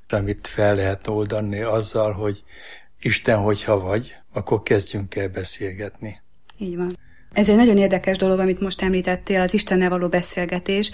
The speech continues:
Speaker 2: Az én hitemben, hogy elmélyült, és ilyen mély kapcsolatom lett a jó Istennel, ez kulcsfontosságú volt, hogy én meghallottam őt a lelkemben. Minden az Isten kegyelme, tehát ha ő meg akar szólítani, ő meg fogja tenni, és ő tudja, hogy mi a kulcs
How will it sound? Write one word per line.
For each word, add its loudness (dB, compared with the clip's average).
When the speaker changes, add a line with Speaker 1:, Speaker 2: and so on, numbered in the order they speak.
Speaker 2:
Az 2
én 8
hitemben, 2
hogy -2
elmélyült, 4
és 2
ilyen 4
mély -2
kapcsolatom 0
lett 0
a 0
jó 2
Istennel, 2
ez -2
kulcsfontosságú 0
volt, 2
hogy 0
én 4
meghallottam 0
őt -4
a -6
lelkemben. -8
Minden 6
az 4
Isten 0
kegyelme, 0
tehát -4
ha 0
ő 4
meg 8
akar 2
szólítani, 4
ő 6
meg 4
fogja -2
tenni, 2
és 2
ő 8
tudja, 4
hogy 4
mi 6
a 2
kulcs 4